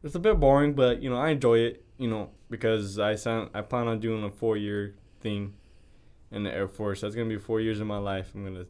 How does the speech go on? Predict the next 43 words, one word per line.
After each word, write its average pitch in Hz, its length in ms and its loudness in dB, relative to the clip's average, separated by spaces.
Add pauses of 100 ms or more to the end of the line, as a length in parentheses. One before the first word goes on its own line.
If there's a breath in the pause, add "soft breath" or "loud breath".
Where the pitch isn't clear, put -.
(100)
be 101 80 -10
signing 95 340 -8
away, 90 260 -6
so 98 140 -10
I - 20 -6
might 104 180 -2
as 95 120 -4
well 101 140 -6
enjoy 92 480 -8 (1120 soft breath)
kicking - 280 -4
back 104 260 0
and 104 100 -8
relaxing. 101 560 -4 (360)
I 117 40 -4
mean, 110 240 -4 (100)
I 120 120 2
do 139 260 4
go 131 220 8
out 123 280 8
and 113 80 -2
I'm 107 240 -4 (420)
running 120 400 2
every 110 160 0
day 107 380 2
and 104 120 -6
trying 110 180 -8
to 101 60 -10
stay 107 200 -10
in 95 40 -6
shape 101 380 -6
and - 100 -14
stuff 85 160 -12
like 87 140 -8
that, 90 180 -4
which 101 140 -8
is 101 120 -6
nice. 104 360 -4
I've 101 120 -2
always 104 180 -4
wanted 104 180 -6
to 98 60 -8
do 107 180 -4
that. 95 280 -2